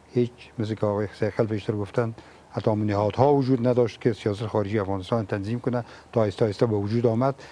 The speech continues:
که بعد از او، مثل که جوانا گفتن، حتی نتانستیم از ما استفاده کنیم، منحرف شد. این،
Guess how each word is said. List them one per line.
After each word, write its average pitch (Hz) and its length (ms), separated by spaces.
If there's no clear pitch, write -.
که - 40
بعد 120 200
از 117 140
او، 147 160
مثل 110 300
که 110 80
جوانا 110 400
گفتن، 123 380
حتی 123 240
نتانستیم 123 560
از 107 120
ما 120 200
استفاده 113 380
کنیم، 110 240
منحرف 95 380
شد. 92 160
این، 190 280